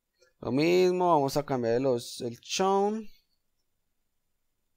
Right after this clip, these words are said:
root, F T P, Frank y Arbey. ¿Listo? Listo, ya tenemos eso, ya tenemos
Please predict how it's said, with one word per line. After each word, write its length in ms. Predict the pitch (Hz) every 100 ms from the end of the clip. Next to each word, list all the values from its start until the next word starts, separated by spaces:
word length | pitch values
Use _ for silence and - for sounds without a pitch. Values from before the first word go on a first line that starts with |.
| _ _ _
root, 460 | 165 151 175 190 - - _ -
F 240 | - 117
T 140 | - -
P, 440 | - 185 202 196 _ _ _ _ _ _ _
Frank 580 | - 123 127 139 151 - - _ _ _ _ _ _ _ _ _ _ _ _ _ _ _
y 720 | - - 139 147 147 151 - _ -
Arbey. 600 | 117 - 208 - - - - _ _ _ _ _ _ _ _ _ _ _ _ _ _ _ _ _ _
¿Listo? 500 | - 127 - 196 277 - - _ _ _ _ _ _ _ _ - _ _ -
Listo, 280 | 117 -
ya 140 | 104 104
tenemos 440 | - 127 135 139
eso, 320 | 165 170 160
ya 120 | 165 135
tenemos 560 | 131 127 131 127 -